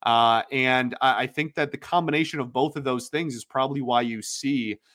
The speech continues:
uh, that happen kind of across the board with a lot of guys. So, um, m-, you know, I would love for Diaz to get on this opening day roster. I tried so hard in, in r-, my roster prediction one point oh to find a way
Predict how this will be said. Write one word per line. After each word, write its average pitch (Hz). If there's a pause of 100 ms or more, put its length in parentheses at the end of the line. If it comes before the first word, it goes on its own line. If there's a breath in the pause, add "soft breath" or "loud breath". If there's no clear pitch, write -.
(240)
uh, 104 (100)
that 117
happen 123
kind 113
of 107
across 117
the 107
board 107
with 85
a 90
lot 92
of 87
guys. 87
So, 139 (300 soft breath)
um, 131
m-, 180
you 190
know, 180
I 175
would 220
love 151
for 156
Diaz 147
to 147
get 135
on 131
this 143
opening 135
day 123
roster. 120 (140)
I 160
tried 135
so 139
hard 131
in, 113
in 120 (180)
r-, 127
my 127
roster 123
prediction 120
one 120
point 110
oh 113 (360 soft breath)
to 143
find 156
a 143
way 123